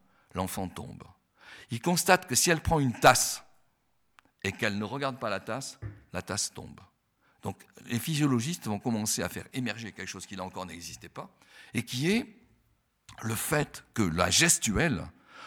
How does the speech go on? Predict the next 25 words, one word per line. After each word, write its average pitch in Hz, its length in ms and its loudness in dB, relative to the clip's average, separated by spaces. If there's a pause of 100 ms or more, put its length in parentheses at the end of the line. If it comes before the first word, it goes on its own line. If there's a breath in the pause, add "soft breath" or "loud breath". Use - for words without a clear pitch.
(120)
ne 123 140 12
prend 143 240 10
véritablement 113 640 6
d'épaisseur 120 760 4 (360 loud breath)
que 127 80 6
si 147 240 6
elle 127 120 6
se 131 180 8
lie 196 440 2 (440)
avec 101 460 -2
du 85 100 -6
sensible. - 520 -4 (300)
Voyez, 131 260 0 (200 loud breath)
pour - 140 4
que 131 100 4
je 120 100 6
puisse 120 280 4
tenir 92 260 4
ce - 100 0
verre 85 400 4
en 85 80 -6
ne 87 80 -8
le 90 60 -8
regardant 92 380 -12
pas, - 220 -18